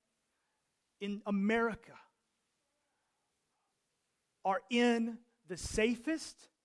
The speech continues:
the healthiest, and the longest living culture for human life, culture in the history of the world, which means that we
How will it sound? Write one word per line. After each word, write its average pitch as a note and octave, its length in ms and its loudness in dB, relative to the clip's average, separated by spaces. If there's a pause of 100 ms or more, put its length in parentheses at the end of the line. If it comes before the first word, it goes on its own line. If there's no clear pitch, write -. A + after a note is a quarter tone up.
(920)
the F3 80 -6
healthiest, C4+ 1000 -4 (720)
and F3+ 140 -6
the F3 100 -2
longest G3 840 -2
living A3+ 600 -2 (340)
culture E3+ 920 -8 (600)
for A3+ 120 2
human C4 360 6
life, E3+ 340 4 (260)
culture F3 640 -4 (220)
in F3 100 -8
the D#3+ 80 -6
history G#3 560 -8 (340)
of D3 140 -12
the D#3 80 -10
world, D3+ 280 -12 (920)
which G#3+ 280 -4
means G3 880 -2 (300)
that F3+ 360 0
we F#3+ 760 -2